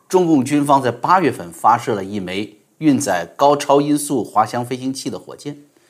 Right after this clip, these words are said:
说这个飞行器呢，在低轨道空间飞行，绕地球一周，然后呢，啊，飞向目标，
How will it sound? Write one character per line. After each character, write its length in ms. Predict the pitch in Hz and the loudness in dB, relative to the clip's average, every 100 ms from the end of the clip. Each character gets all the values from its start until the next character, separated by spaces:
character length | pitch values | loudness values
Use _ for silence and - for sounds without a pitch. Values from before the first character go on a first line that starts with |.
| _ _ _ _ | _ _ _ _
说 180 | - 180 | 0 4
这 120 | 165 | 4
个 100 | 120 | 2
飞 160 | 170 | 0
行 160 | 160 165 | 0 0
器 160 | - 139 | 0 0
呢， 160 | 107 | 0
在 160 | 98 110 | -2 -2
低 260 | - 196 | -2 -4
轨 160 | 170 95 | -2 -2
道 140 | 101 | -2
空 260 | 98 - 143 | -2 0 0
间 160 | 143 135 | 2 0
飞 220 | 151 135 | -2 -4
行， 260 | - 107 - | -4 -8 -2
绕 160 | 127 123 | 0 0
地 160 | 123 | -2
球 220 | - 110 | -4 -4
一 120 | 117 123 | -4 2
周， 280 | 139 139 | 2 2
然 180 | - 95 | -2 -6
后 200 | - 131 | 2 2
呢， 240 | 107 101 - _ _ | 2 -2 -6 _ _
啊， 160 | - 85 | 0 0
飞 240 | - 131 | 2 -2
向 240 | 127 123 - - | 2 2 0 -4
目 100 | - 87 | -16 -6
标， 180 | 107 | -2